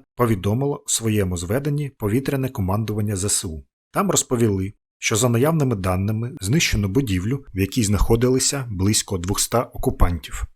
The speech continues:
Внаслідок удару противник зазнав суттєвих втрат, проте точна кількість вбитих і поранених російських військових наразі невідома.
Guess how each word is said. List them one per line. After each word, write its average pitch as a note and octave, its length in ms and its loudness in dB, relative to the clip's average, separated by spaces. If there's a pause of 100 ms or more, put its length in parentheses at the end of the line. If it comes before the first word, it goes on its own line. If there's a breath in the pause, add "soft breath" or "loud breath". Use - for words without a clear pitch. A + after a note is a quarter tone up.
(300)
Внаслідок B2+ 640 0
удару A2 340 2
противник G#2+ 640 -2
зазнав G#2+ 460 -2
суттєвих B2 500 -2
втрат, - 420 -8
проте A#2+ 260 -2
точна D#3 440 0
кількість G2 460 -4
вбитих F#2+ 400 -4
і - 20 -12
поранених F2 540 -2
російських - 580 -6
військових C#3+ 480 -4
наразі A2 360 0
невідома. G2 540 -4